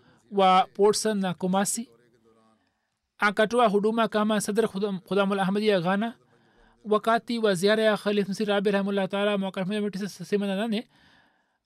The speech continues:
alikuwa anatoa huduma kama Sadr Majlis Khudamul Ahmadiyya. Hivyo akatoa huduma kubwa katika sekta ya ulinzi,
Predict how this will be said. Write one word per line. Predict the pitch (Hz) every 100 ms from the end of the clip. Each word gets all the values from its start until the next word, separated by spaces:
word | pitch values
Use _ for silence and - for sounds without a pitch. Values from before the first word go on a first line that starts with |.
| _ _ _ _ _ _ _
alikuwa | 208 196 214 220
anatoa | 214 202 226
huduma | 202 214 220
kama | 214 202 196
Sadr | 208 220
Majlis | 202 196
Khudamul | 208 180 185
Ahmadiyya. | 180 185 190 202 - _ _ _ _ _ _ 113 _ _ 117 120 120 117 120 120 113 110 113 _ _ _ _
Hivyo | - 220 220 -
akatoa | 208 185 208 220
huduma | 208 208 202
kubwa | - 233 220 226
katika | - 185 208 208 196 180 _
sekta | - 220 208 220
ya | 202 190
ulinzi, | 190 180 214 208 240